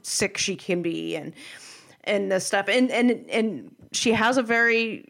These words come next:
legitimate, you know, concern. There is, she does have to be careful. She does have to, you know, use the hand sanitizer. She has to keep herself healthy and take all these medications. But when she pulled, like, this bag of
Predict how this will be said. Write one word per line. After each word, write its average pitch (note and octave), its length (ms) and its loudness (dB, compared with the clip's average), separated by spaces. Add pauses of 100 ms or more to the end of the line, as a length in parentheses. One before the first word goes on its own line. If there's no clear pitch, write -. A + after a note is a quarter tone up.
(100)
legitimate, G#3 920 0 (260)
you G#3 160 2
know, D#3+ 160 -2 (240)
concern. A3+ 600 0 (120)
There F#3+ 180 2
is, F#3+ 340 0
she G#3+ 220 0
does G3 240 0
have G3+ 180 -2
to A#3+ 60 -4
be G#3+ 100 -4
careful. F#3+ 380 -2
She F#3 180 -4
does F#3 220 0
have G3+ 200 0
to, F#3+ 240 0
you F#3+ 180 0
know, F#3+ 60 0
use F#3 260 -2
the G#3 100 0
hand G3+ 240 -4
sanitizer. F3 600 -4
She - 160 -8
has F#3+ 260 -2
to F#3 180 0 (800)
keep A#3+ 160 0
herself G#3 280 0
healthy G3+ 600 -2
and G3 260 -4
take G3 220 -2
all G3 140 2
these F3 160 -2
medications. F3 680 -4
But G3+ 160 0
when A3+ 160 0
she - 120 -2
pulled, C4 260 0
like, A3 240 0
this F3 160 0
bag G3 400 0
of F#3+ 340 -4